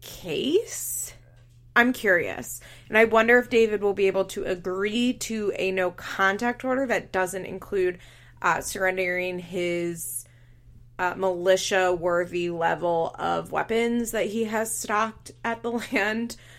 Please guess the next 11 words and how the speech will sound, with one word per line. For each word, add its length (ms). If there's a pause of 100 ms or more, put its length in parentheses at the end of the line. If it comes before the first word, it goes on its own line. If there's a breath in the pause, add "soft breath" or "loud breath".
(760 loud breath)
Hmm. 280 (180)
If 160
you 80
know 100
anything 380
about 280
specifically 1040
North 280
Carolina 500
restraining 520
orders, 560